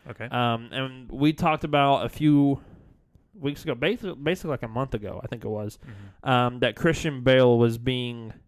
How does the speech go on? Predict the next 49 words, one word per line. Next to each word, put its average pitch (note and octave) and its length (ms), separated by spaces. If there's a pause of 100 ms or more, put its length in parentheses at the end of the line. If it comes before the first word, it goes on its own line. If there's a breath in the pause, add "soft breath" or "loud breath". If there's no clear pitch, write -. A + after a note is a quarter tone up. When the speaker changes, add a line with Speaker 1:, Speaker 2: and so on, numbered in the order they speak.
(480)
Speaker 2:
casted B2+ 600
for A#2 680 (360)
Thor: C3 240
Love A#2+ 180
and G#2+ 100
Thunder. G#2+ 340
We A#2+ 160
didn't C#3 160
really C#3 180
know B2+ 180
what A#2 320
role. A2 540 (180)
Speaker 1:
And B2+ 140
that B2+ 140
hasn't C#3 320
been A#2+ 120
shot A2 300
down A#2 280
yet G#2 200
either. G#2+ 320
Speaker 2:
Right. B2+ 400
Speaker 1:
Um, G2 520
so A#2 220
it A2 140
sounds A#2 800 (180)
pretty, A2+ 380
uh, G2 220
it - 160
sounds A2 260
pretty G2+ 220
solid. G2+ 240
It - 60
Speaker 2:
sounds D3 180
Speaker 1:
sounds A#2 100
Speaker 2:
pretty C#3+ 160
Speaker 1:
pretty A#2 120
believable. G2+ 520
Speaker 2:
It C#3 80
sounds D#3 300
pretty C#3 400
solid C3+ 340
and B2 100
believable. B2+ 440
And C3 260
it F3 140
is F#3+ 120
being F#3 280
reported, D#3 640
though, A2 320